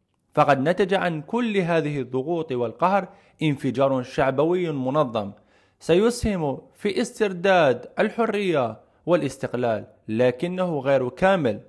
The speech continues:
بفضل خبث الاستعمار وحيلته الماكرة. كما تم التطرق له، لم تأتي الثورات الشعبية في دول عالم الجنوب من عدم، وإنما هي وليدة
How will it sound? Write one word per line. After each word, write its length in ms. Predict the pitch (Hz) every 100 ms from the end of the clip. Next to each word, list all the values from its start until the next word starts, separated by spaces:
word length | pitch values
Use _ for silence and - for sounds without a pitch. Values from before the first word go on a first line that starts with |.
| _ _ 113
بفضل 500 | 110 127 113 110 107
خبث 420 | - 170 - -
الاستعمار 840 | 120 123 - 117 104 113 127 143
وحيلته 540 | 143 - 117 113 120
الماكرة. 580 | 113 117 123 110 104 - - _ _ _ _ _ _ _ _ _ _ _ _ _ _ _ _ _ _
كما 200 | 233 247
تم 240 | 247 240
التطرق 520 | 240 226 226 220 214 202
له، 340 | 185 156 120 - _ _ _ _ -
لم 400 | 135 208 214 170
تأتي 420 | - - - 170
الثورات 640 | 156 151 147 147 196 190 185
الشعبية 880 | 131 - 151 147 175 185 143 110 - _ _
في 200 | - 196
دول 380 | 180 147 131 120
عالم 380 | 107 117 113 107
الجنوب 580 | 98 117 151 175 160 - _ _ -
من 180 | 165 160
عدم، 360 | 139 113 101 - _ -
وإنما 560 | 185 240 240 226 170
هي 200 | 139 135
وليدة 540 | 127 127 170 190 135